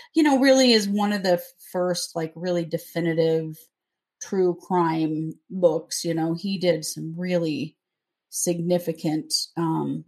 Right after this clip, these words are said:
investigation on the Herbert Clutter family. They, um,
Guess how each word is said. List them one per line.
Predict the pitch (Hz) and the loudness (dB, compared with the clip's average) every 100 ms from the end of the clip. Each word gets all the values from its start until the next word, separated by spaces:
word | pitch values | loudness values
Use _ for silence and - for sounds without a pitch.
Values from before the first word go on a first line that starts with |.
| _ _ _ _ - - - | _ _ _ _ -20 -16 -4
investigation | 185 175 160 - 170 160 156 170 196 247 - _ - _ _ | 0 0 0 -2 -2 -2 -2 -2 0 -2 -6 _ -20 _ _
on | 185 175 165 165 175 | 0 2 2 0 0
the | 170 | 0
Herbert | 160 196 180 - | -2 -2 -2 -2
Clutter | - - 185 185 185 | -4 -2 0 0 -4
family. | 175 165 156 151 143 135 165 214 240 208 _ - | -4 -2 -2 -2 -4 -4 -2 0 -2 -4 _ -14
They, | 185 170 170 175 175 175 170 175 - _ _ _ _ _ - | -8 -2 2 4 4 2 2 -2 -6 _ _ _ _ _ -6
um, | 175 170 160 156 151 | -2 -2 -2 -6 -8